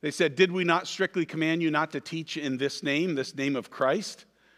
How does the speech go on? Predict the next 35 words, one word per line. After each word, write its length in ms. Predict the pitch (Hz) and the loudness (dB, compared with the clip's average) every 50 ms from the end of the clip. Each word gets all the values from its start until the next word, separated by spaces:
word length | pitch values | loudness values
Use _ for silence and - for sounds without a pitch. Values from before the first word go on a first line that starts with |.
| _ _ - | _ _ -2
And 100 | 180 165 | 2 4
look, 300 | 165 190 247 - - - | 8 8 8 8 8 4
you've 160 | 202 196 156 | -2 -2 -2
filled 320 | - - 220 226 220 196 156 | 0 4 6 6 6 6 4
Jerusalem 640 | 151 190 202 226 302 339 - - 208 175 160 151 160 | 2 4 4 6 6 4 4 2 2 2 2 2 2
with 180 | 160 156 - | 0 0 0
your 80 | 202 180 | 0 2
doctrine 560 | 180 220 269 277 - - 214 170 127 107 - - - _ _ _ _ _ _ _ - | 4 4 4 2 0 0 0 0 0 0 -4 -14 -18 _ _ _ _ _ _ _ -4
and, 120 | 147 156 | 0 0
is, 200 | 160 143 - - - - - | 0 0 -2 -6 -6 -2 0
and 200 | 185 175 165 160 | 2 4 4 2
intend 360 | 170 - - - 233 220 202 | 0 -2 0 2 2 2 2
to 60 | 196 | 0
bring 240 | 180 196 202 208 202 | 2 0 0 0 0
this 140 | 190 - 190 | -2 -2 0
man's 240 | 196 190 196 185 170 | 2 2 2 2 2
blood 300 | 180 220 240 269 262 220 | 2 2 4 4 4 4
on 180 | 160 135 120 | 2 2 0
us." 380 | 110 98 87 - - - - _ _ _ _ _ _ - | -2 -6 -8 -10 -14 -16 -18 _ _ _ _ _ _ -6
Like, 120 | 185 170 | -2 0
you, 160 | 214 285 262 240 - | 0 0 0 2 2
you 100 | 254 277 | 4 6
guys 280 | 294 262 262 226 - | 8 8 8 8 6
have, 200 | - 214 175 - - - - - _ _ _ _ _ | 4 4 4 2 -6 -18 -20 -20 _ _ _ _ _
you've 180 | - 190 220 220 | -4 -2 2 6
actually 360 | 214 240 240 - - 262 233 | 6 6 6 4 2 0 4
been 240 | 202 269 262 262 277 | 4 4 4 6 6
witnesses. 640 | 294 330 359 302 254 226 - - 196 151 131 113 160 | 8 6 8 6 4 0 2 2 0 -2 0 0 2
You've 120 | 208 190 | 2 4
actually 360 | 226 262 277 - - 294 277 | 4 4 2 2 0 0 2
been 160 | 254 262 233 - | 2 2 2 2
telling 440 | - - 269 294 330 339 285 240 | 2 4 6 6 8 8 6 4
everybody 840 | 233 247 311 339 302 233 - 233 285 277 254 233 247 233 233 240 233 | 6 6 6 4 4 0 -6 -2 0 2 4 6 6 6 6 4 4
about 300 | 208 220 208 208 - - | 4 4 4 2 2 0
this, 220 | 208 220 214 - | -2 -2 -2 -4